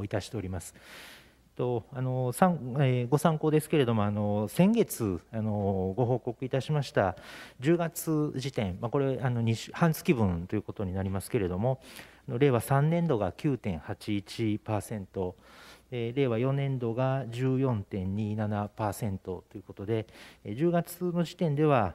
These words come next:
あの、今年度の方がプラス四点四六ポイント、あの、プラスであっ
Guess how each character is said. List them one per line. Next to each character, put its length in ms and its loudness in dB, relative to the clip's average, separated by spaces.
あ 40 -10
の、 360 -2
今 220 2
年 160 -2
度 100 -6
の 80 -6
方 220 -4
が 220 -2
プ 80 -12
ラ 100 2
ス 200 -12
四 240 0
点 240 -6
四 220 0
六 320 -10
ポ 180 -4
イ 80 -2
ン 80 -6
ト、 300 -4
あ 60 -14
の、 420 -10
プ 100 -4
ラ 100 4
ス 200 -10
で 320 -2
あ 60 -4
っ 40 -4